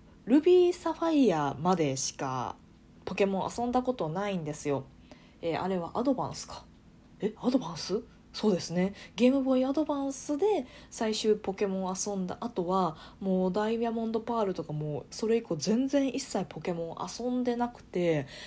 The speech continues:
割ともう全然ついていけてないんですよね。もう新しいポケモンめちゃめちゃ出てるでしょ。もう全然、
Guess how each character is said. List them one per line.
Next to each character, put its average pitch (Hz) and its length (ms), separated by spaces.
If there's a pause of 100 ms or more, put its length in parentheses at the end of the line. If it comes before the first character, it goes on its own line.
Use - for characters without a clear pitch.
(280)
割 233 260
と 320 140
も 320 220
う - 20
全 214 200
然 247 200
つ - 180
い 277 80
て 151 180
い 147 60
け 220 120
て 240 120
な 247 140
い 233 60
ん 202 40
で 165 80
す 156 140
よ 139 100
ね。 151 260 (280)
も 160 100
う 156 100
新 285 200
し - 160
い - 40
ポ 180 140
ケ 170 100
モ 156 120
ン 143 100
め 147 100
ち - 120
ゃ 277 40
め 330 120
ち - 40
ゃ 320 60
出 349 80
て 269 140
る 180 80
で 139 100
し - 120
ょ。 131 160 (380)
も 247 100
う 247 60
全 302 320
然、 339 280